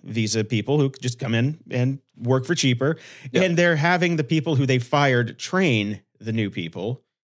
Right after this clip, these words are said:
Speaker 2: Uh-huh.
Speaker 1: which, if you read the rules of an H one B visa, should be technically impossible because that person
Speaker 2: It's supposed
Speaker 1: obviously
Speaker 2: to be
Speaker 1: could already
Speaker 2: skills.
Speaker 1: do the job. Yeah.
Speaker 2: Yes.
Speaker 1: Yeah, the whole thing kinda stinks. So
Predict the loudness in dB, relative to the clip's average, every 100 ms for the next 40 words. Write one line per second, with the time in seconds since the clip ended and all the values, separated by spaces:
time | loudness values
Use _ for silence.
0 | _ 0 2 0 -2 0 2 0 -2 -8
1 | -10 -4 0 2 2 0 -4 -2 0 0
2 | 0 2 2 2 0 0 2 2 2 0
3 | -4 0 2 2 0 -2 0 -2 0 -2
4 | -2 -2 -2 0 0 0 -2 0 2 2
5 | 0 -2 _ _ _ -8 -2 0 0 0
6 | 0 -2 -2 -2 -2 -6 -14 _ _ -4
7 | 0 0 0 0 0 -2 _ -2 0 0
8 | 0 -2 -8 _ _ _ _ -4 0 0
9 | 0 0 2 2 2 0 0 0 0 0
10 | -2 -8 -4 0 0 0 -2 -4 _ _
11 | _ _ -2 0 0 0 2 0 0 0
12 | 0 -2 -2 -2 -2 -2 -2 -2 -2